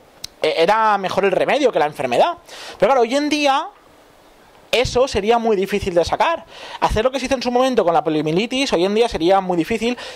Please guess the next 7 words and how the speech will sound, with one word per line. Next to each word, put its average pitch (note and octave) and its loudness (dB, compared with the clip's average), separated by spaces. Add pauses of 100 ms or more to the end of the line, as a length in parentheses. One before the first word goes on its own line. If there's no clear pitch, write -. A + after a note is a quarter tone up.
y - 6
por D3 0
temas A3+ 0
burocráticos G#3+ 0 (920)
morirían F3 0
muchos B3 -6
niños. A#3+ -6